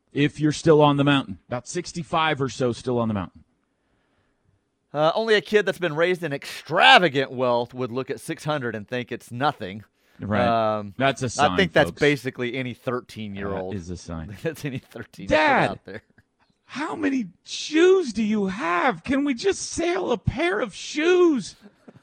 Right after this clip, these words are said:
Speaker 1: to go to the
Speaker 2: <laughs>
Speaker 1: World Series,
Speaker 2: Hey,
Speaker 1: please?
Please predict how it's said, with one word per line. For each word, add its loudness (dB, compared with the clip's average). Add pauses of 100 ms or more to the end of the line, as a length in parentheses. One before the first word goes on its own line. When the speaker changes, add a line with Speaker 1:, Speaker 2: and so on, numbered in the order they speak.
(280)
Speaker 1:
to -8
go 6
to 6
the 2
Speaker 2:
<laughs> 2
Speaker 1:
World 4
Series, 6
Speaker 2:
Hey, 4
Speaker 1:
please? 6